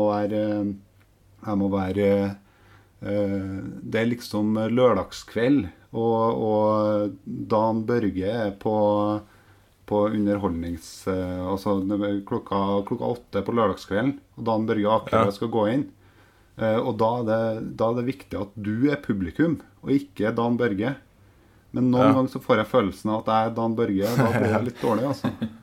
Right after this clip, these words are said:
Speaker 2: Og det verste er jo hvis det sitter en i nabostolen, så sitter det en Dan Børge.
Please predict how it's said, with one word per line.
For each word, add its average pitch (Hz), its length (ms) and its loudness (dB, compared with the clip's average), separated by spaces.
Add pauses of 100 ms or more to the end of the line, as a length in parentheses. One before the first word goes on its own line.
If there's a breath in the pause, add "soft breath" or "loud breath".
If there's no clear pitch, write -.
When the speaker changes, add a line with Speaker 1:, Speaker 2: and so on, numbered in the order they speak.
(400 soft breath)
Speaker 2:
Og 127 140 6
det 143 160 8
verste 147 400 4
er 135 220 10
jo 117 120 8
hvis 123 180 0
det 131 100 0
sitter 120 640 -2
en 113 440 2
i 117 180 0
nabostolen, 107 840 2
så 120 120 -6
sitter - 440 -2
det 185 60 4
en 170 180 2
Dan 123 260 8
Børge. 104 460 4